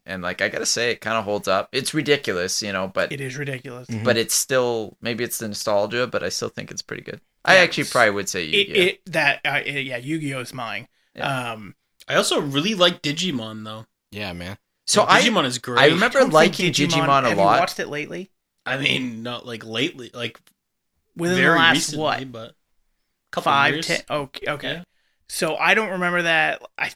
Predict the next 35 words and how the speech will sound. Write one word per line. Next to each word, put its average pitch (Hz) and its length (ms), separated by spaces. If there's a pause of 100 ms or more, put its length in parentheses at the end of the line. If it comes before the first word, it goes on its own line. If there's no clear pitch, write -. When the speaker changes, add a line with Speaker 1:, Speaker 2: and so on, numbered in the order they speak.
Speaker 2:
pretty 190 200
sure 196 140
I 156 60
tried 151 220
to 147 80
watch 139 240
an 135 80
episode 120 680 (540)
two 175 280
or 175 80
three 165 220
years 151 340
back. 120 400 (180)
First 165 240
time 147 140
I 143 80
watched 135 360
it 120 140
since - 440
it 139 80
came 139 240
out 135 160
when 135 100
I 131 60
was 127 140
a 123 40
kid. 131 400 (380)
I 147 120
felt 143 220
like 120 160
it 117 160
did 131 240
not 117 220
hold 113 220
up. - 180